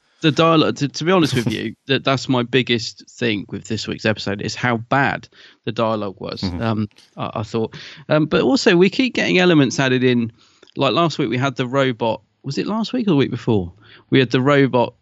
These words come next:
Speaker 1: teacher at the back
Speaker 2: Mm-hmm.
Speaker 1: of the room, or inspector,
Speaker 2: The
Speaker 1: whatever he's
Speaker 2: inspector,
Speaker 1: supposed
Speaker 2: yeah.
Speaker 1: to be. Now
Speaker 2: Yeah.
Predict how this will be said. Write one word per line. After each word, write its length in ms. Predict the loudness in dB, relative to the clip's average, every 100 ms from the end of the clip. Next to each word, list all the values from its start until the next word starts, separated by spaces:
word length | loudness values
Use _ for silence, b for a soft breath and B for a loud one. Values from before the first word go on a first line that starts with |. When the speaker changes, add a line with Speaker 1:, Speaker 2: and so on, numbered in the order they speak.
| _ -4
Speaker 1:
teacher 560 | 0 0 -2 -4 -6 -6
at 60 |
the 80 | -2
back 80 | 0
Speaker 2:
Mm-hmm. 40 | 0
Speaker 1:
of 60 |
the 120 | -2 0
room, 360 | 0 0 -4 -14 _ _ _ _
or 180 | -2 0
inspector, 600 | 0 -2 -2 -4 -6 -4
Speaker 2:
The 120 | -2
Speaker 1:
whatever 240 | -2 -2 -2
he's 120 | -4
Speaker 2:
inspector, 140 | -4 -4
Speaker 1:
supposed 0 |
Speaker 2:
yeah. 60 |
Speaker 1:
to 240 | -2 -2 -4
be. 60 | _ -4
Now 220 | 0
Speaker 2:
Yeah. 60 | 0